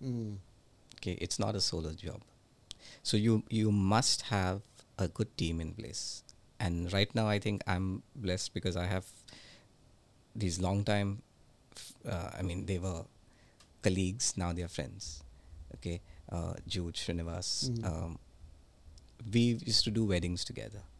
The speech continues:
Speaker 2: Back in two thousand and five, when I started with weddings, to, Jude joined me in two thousand seven.
Speaker 1: Mm-hmm.
Speaker 2: Mm, Srini joined me in two thousand ten.
Speaker 1: Mm-hmm.
Speaker 2: Okay,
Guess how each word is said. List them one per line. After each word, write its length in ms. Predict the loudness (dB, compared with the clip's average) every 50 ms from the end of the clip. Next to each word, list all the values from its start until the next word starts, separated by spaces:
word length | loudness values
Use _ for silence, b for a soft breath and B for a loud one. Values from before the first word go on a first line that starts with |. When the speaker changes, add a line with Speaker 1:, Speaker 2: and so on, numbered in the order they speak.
| -20 -20 -12 -6 -2
Speaker 2:
Back 260 | 0 0 0 0 -2
in 80 | -4
two 100 | -2 -2
thousand 400 | -2 -2 0 0 0 0 0 0
and 300 | 0 0 0 -2 -4 -6
five, 520 | -8 -6 -2 0 0 2 0 -2 -4 -6 -10 -14 B B B B B B B -6
when 160 | -2 -2 0 0
I 160 | 0 0 4
started 460 | 4 4 4 2 0 0 -2 -2 -2
with 160 | -2 -2 -2
weddings, 600 | 0 -2 0 0 0 -2 -2 -4 -4 -6 -6 -6 B B B B B B B -6
to, 120 | -6 -6 -6 -4 -4
Jude 260 | -2 0 0 0 0
joined 320 | -2 -2 0 0 0 0 0
me 80 | 0
in 80 | -2 -2
two 80 | -2 -2
thousand 360 | -2 -2 -4 -4 -4 0 2
seven. 500 | 2 4 4 2 0 0 -2 -4 -4 -6 _ _ _ -6
Speaker 1:
Mm-hmm. 240 | -2 -2 -2 -2 -2 -6 b b b b b -20 -20 -16 -12 -10
Speaker 2:
Mm, 320 | -8 -8 -8 -8 -8 -2
Srini 380 | 2 2 4 6 6 4 4 4
joined 280 | 2 0 0 0 -2 -2
me 140 | -2 -2
in 120 | -4 -4 -4
two 100 | -6 -6
thousand 420 | -6 -6 -6 -6 -6 -6 -6 -2
ten. 340 | 0 0 0 0 -2 -4 -6 -10 _ _ _ _ _ -6 -4
Speaker 1:
Mm-hmm. 220 | -4 -4 -4 -6 -8 -12 _ _
Speaker 2:
Okay, 200 | -6 -6 -6 -6